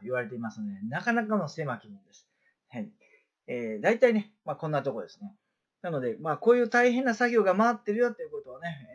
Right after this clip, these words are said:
えー、皆さん知った上で、それでもやってみようという方はですね、えー、ぜひやってみてはいかがでしょうか。割と、習慣さえつければ、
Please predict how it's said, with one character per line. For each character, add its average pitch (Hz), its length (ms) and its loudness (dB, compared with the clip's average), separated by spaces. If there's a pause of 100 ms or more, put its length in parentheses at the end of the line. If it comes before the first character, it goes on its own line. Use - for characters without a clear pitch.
え - 40 -18
ー、 - 20 -16
皆 135 160 -8
さ 113 140 -12
ん 104 40 -8
知 - 160 -16
っ - 40 -20
た 156 100 -4
上 226 160 6
で、 - 260 -2
そ 254 120 4
れ 302 60 4
で 330 60 0
も 233 280 -2
や 135 100 -2
っ 135 80 -14
て 143 80 -8
み 143 60 -6
よ 135 100 -2
う - 40 -6
と 120 100 -20
い 117 40 -14
う 110 40 -20
方 113 200 -20
は - 80 -18
で - 60 -20
す 135 60 -20
ね、 - 200 -12 (220)
え 143 160 4
ー、 131 40 0
ぜ 127 100 -2
ひ 104 220 -12 (160)
や 120 100 -6
っ 107 80 -14
て 127 80 -8
み 117 160 -4
て 117 80 -12 (960)
は 185 160 2
い 135 60 -2
か 107 100 -12
が 95 120 -14
で - 100 -20
し - 100 -20
ょ - 100 -20
う - 40 -20
か。 - 120 -20 (720)
割 294 240 6
と、 277 320 4 (640)
習 311 300 -4
慣 311 300 2
さ 294 140 6
え 214 80 8
つ - 100 -14
け 160 100 -6
れ 143 140 0
ば、 180 320 2